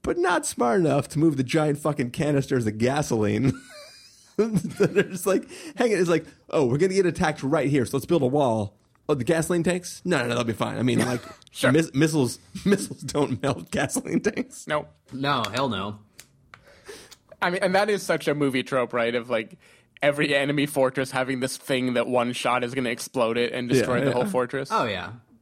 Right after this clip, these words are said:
Speaker 2: Yeah.
Speaker 3: I, I mean, and that's going back to what I said, like, not just this third movie, but all of these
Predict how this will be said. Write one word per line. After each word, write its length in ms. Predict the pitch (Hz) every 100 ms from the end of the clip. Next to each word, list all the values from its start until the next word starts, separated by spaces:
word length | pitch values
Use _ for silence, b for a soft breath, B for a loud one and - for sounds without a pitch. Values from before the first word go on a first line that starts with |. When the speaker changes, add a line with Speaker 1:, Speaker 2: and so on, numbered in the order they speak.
| _ -
Speaker 2:
Yeah. 60 | - _
Speaker 3:
I, 260 | - 226 233
I 20 |
mean, 180 | 240 220
and 260 | 214 220 226
that's 360 | 233 226 - - 170
going 260 | 190 190 170
back 200 | 160 160
to 80 | 151
what 140 | 139
I 40 |
said, 220 | 135 180 139
like, 240 | 127 - b b b b
not 260 | 165 -
just 260 | - 165 139
this 180 | 131 135
third 340 | - 139 185 120
movie, 320 | 165 160 117
but 300 | 120 123 - 131
all 320 | 156 165 156
of 160 | 131
these 540 | 135 131 123 120 117